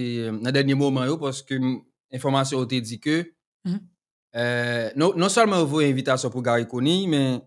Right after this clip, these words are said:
gari koni sanble depi lavèy enstalasyon an li te gentan retire tout tout zefè li nan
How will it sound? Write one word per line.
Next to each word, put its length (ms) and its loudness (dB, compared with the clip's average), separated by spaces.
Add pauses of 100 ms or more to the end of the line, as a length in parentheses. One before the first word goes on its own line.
(200)
gari 220 4
koni 220 2
sanble 220 0
depi 220 -2
lavèy 600 2 (440)
enstalasyon 560 0
an 80 -2
li 40 -6
te 80 -6
gentan 200 0
retire 220 -6
tout 180 -10
tout 320 -12 (280)
zefè 320 -4
li 160 0
nan 220 -2